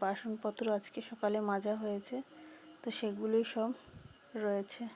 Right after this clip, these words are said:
আর দেখো, কত সুন্দর রোদ উঠেছে,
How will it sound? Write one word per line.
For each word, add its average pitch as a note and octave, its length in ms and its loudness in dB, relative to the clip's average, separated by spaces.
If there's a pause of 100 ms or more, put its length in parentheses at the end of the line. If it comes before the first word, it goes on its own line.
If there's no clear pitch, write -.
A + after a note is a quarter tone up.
(560)
আর G3 120 2
দেখো, F#3+ 380 2
কত G3 200 0
সুন্দর A3+ 440 4
রোদ G#3 280 4
উঠেছে, G#3 520 -2